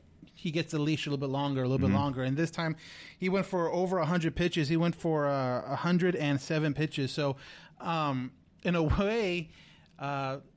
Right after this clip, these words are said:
Speaker 1: Joe Maddon's best move this game was a move that he didn't make at all because
Speaker 2: Mm-hmm.
Speaker 1: going into the ninth, I think he was already at, like, either low to mid nineties. So that was a big thing was, is he gonna let him come out for that ninth inning? And, and he did, and, and it definitely paid off. But,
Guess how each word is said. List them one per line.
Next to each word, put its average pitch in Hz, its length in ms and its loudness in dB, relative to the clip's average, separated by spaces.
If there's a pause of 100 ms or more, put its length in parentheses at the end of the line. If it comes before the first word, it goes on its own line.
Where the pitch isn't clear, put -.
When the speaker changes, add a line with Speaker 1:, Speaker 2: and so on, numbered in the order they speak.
(400)
Speaker 1:
Joe 165 300 0
Maddon's 165 420 0
best 165 380 -2
move 156 240 0
this 143 180 -2
game 147 300 -2
was 139 160 0
a 143 40 0
move 147 200 2
that 143 80 2
he 156 100 2
didn't 143 120 2
make 139 200 -2
at 127 100 -2
all 151 220 0
because 135 400 -2
Speaker 2:
Mm-hmm. 110 160 6
Speaker 1:
going 151 200 2
into 156 200 0
the 135 100 0
ninth, 165 440 -2 (640)
I 151 80 0
think 175 240 -4
he 220 120 -2
was 202 140 0
already 156 560 0
at, 135 280 -2
like, 131 260 -4
either 143 520 0
low 135 340 0
to 156 100 0
mid 139 260 0
nineties. 131 520 0
So - 140 -6
that 143 180 0
was 139 120 0
a 135 60 -2
big 135 280 -4
thing 147 240 -2
was, 131 260 -2 (420)
is 156 140 2
he 160 100 2
gonna 160 160 2
let 151 160 2
him 147 160 2
come 139 240 -2
out 139 220 -2
for 143 140 0
that 127 280 -2
ninth 139 320 0
inning? 135 320 2
And, 123 140 -2
and 127 180 0
he 127 140 0
did, 151 320 2
and, 135 160 0
and 127 180 0
it 120 180 -6
definitely 143 320 0
paid 131 260 0
off. 135 260 0
But, 120 180 -2